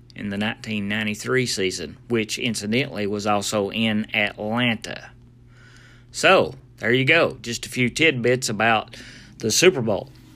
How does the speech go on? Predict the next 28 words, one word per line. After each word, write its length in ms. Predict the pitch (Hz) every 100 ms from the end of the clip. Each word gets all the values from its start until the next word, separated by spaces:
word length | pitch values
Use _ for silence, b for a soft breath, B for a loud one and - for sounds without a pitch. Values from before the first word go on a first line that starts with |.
| -
And 380 | 95 90 90 92
I 120 | 104
guess 280 | 107 107 -
now 360 | 120 147 107 120
we'll 220 | 107 101
take 400 | - 101 - 87
just 920 | 127 175 196 202 202 202 190 170 -
a 100 | -
little 440 | - 117 156 -
short 440 | 104 - 123 - -
break. 540 | 101 101 - - - - - - - - B B B B B B
Okay, 680 | 147 190 175 117 117 107 107
we've 240 | 107 131
got 240 | 120 107 80
one 380 | 101 135 143 139
more 320 | 123 120 117
little, 400 | 113 107 101 101
uh, 300 | 92 92 87 - - -
Super 300 | - 156 156
Bowl 260 | 104 101 87
story 480 | - - 101 92 90
here. 360 | 98 107 147 135 - - - B B B B B B B B B - - -
And 500 | 87 87 90 90 90
this 260 | 120 117
comes 320 | - 120 107 98
from 280 | - 92 92
Fox 480 | - 104 - -
News. 840 | 104 101 101 85 78 71 73 -